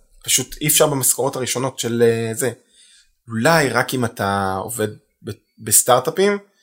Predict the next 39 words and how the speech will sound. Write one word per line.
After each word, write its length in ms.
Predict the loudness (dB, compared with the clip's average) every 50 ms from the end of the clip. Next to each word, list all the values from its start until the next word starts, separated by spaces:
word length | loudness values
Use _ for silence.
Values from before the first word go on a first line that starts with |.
| _ _ _ _ _ _ _ _ -8 -2
ואז 220 | 2 4 4 4 4
אני 120 | 2 0
פחות 260 | 0 -2 -2 -2 -2
ממליץ, 420 | -2 -2 -6 -6 -6 -6 -6 -6 -6 -10 _ _ -18
כי 60 | -12
אתה 100 | -6 -4
יכול 180 | 0 4 4 4
לעשות 220 | 4 4 0 -2
יותר 200 | -4 -2 -2 0
נזק 260 | 0 0 -2 -4 -6
מתועלת. 480 | -8 -12 -10 -8 -8 -8 -10 -12 -18 -20 -20 _ _ _ _ _ _ _ _ _ _ _ _ _ _
כאילו, 240 | -12 -6 -2 0 0
אם 80 | 0
אתה 120 | 2 4 4
עובד, 220 | 4 6 4 4
זה 60 | 4
העבודה 240 | 4 4 4 4 4
הראשונה 320 | 4 4 2 0 0 0 -2
שלך, 180 | -2 -2 -4 -8 -8
וכל 480 | -8 -14 -14 _ -6 2 4 4 6
המשקל 420 | 4 2 0 -2 0 2 2 2 2
של 200 | 2 -2 -2 0
העיצוב 960 | -2 -2 -2 -8 -12 _ -20 -20 -20 _ -14 -6 0 2 4 4 4 2 0
הוא 180 | -2 0 0 2
עליך, 320 | 4 4 2 2 4 2 2 2 0 -6 _ _ _ _ _ _ _ _ _ _ _
זה 140 | -2 0 2
לא 80 | 2
מקום 280 | 2 2 0 -2 -4 -4
כל 120 | -8 -12
כך 60 | -12
טוב 160 | -10 -8 -8 -6
להיות. 260 | -6 -8 -8 -10 -18 -20 _ _ _ _ _ _ _ _
בעיניי, 420 | -8 -2 0 2 4 4 2 2 0 -2
כי 160 | 2 4 6
אין 80 | 6
לך 120 | 8 6 6
ממי 220 | 2 2 2 4
ללמוד. 380 | 4 2 4 4 2 2 2 0
אני, 160 | -4 -8 -10